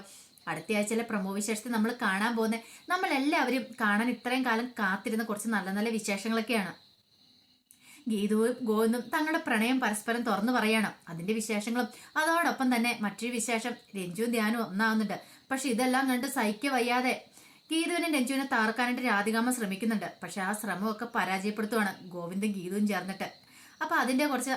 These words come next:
അടിപൊളി വിശേഷങ്ങളൊക്കെയാണ് കാണുന്നത്. കഴിഞ്ഞ ദിവസം നമ്മൾ കണ്ടു, ചെമ്പോശ്ശേരി തറവാട്ടിലേക്ക് എത്തിക്കഴിഞ്ഞ ഗോവിന്ദൻ രഞ്ജുവിനെ പിടിച്ചുകൊണ്ട് പോകാനായിട്ട് ശ്രമിക്കുന്നുണ്ട്.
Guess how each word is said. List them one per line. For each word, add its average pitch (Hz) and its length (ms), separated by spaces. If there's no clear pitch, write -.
അടിപൊളി 208 320
വിശേഷങ്ങളൊക്കെയാണ് 233 760
കാണുന്നത്. 185 420
കഴിഞ്ഞ 175 260
ദിവസം 202 180
നമ്മൾ 214 200
കണ്ടു, 196 280
ചെമ്പോശ്ശേരി 247 500
തറവാട്ടിലേക്ക് 262 600
എത്തിക്കഴിഞ്ഞ 254 460
ഗോവിന്ദൻ 294 320
രഞ്ജുവിനെ 247 320
പിടിച്ചുകൊണ്ട് 254 380
പോകാനായിട്ട് 247 280
ശ്രമിക്കുന്നുണ്ട്. 214 520